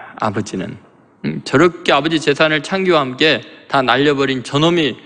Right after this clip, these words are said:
오니까 송아지를 잡습니까? 아버지, 저를 위해서 염소 새끼 한 마리 잡은 적 있어요? 내가 한 번도 아버지의 명을 어김이 없는데 나를 위해서 해준 게 뭐가 있습니까?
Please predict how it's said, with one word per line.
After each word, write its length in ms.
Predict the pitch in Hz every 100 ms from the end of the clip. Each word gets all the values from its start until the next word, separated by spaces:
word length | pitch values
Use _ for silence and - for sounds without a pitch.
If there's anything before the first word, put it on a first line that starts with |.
| - -
오니까 1120 | 123 147 135 107 107 151 160 117 147 185 185
송아지를 720 | - - - 226 320 339 294
잡습니까? 520 | 233 139 - 117 120 - _ _ _ _ -
아버지, 340 | 151 151 120
저를 320 | - 170 165
위해서 320 | 117 101 87 - - _ _ _ _ _ _ _
염소 220 | 131 151 175
새끼 220 | 180 165
한 100 | 147
마리 140 | 135
잡은 180 | 127 131
적 60 | 143
있어요? 280 | 139 185 226 - _ _ _ _ _ _ _ _ - - - -
내가 180 | - 208
한 380 | 220 330 403 403
번도 340 | 381 359 311
아버지의 460 | 254 190 220 214 214
명을 260 | 175 180
어김이 360 | 151 151 190 208
없는데 680 | 123 113 110 113 160 104 -
나를 300 | 95 113 139
위해서 220 | 151 139 165
해준 260 | 208 247
게 80 | 233
뭐가 360 | 170 92 101 135
있습니까? 560 | - 208 254 277 220